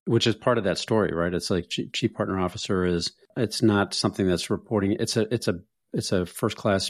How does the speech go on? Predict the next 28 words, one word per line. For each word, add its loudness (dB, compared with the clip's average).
part 2
of 0
the -2
business, -2
right? 0
It's -6
a, 0
it's -4
a 2
business -2
function -2
on 0
its -6
own, 2
th-, -2
and 0
it, 0
and -2
it's 0
driving 2
revenue, 4
driving 2
innovation, 2
driving 0
value 0
for -4
customers, -2
and, 0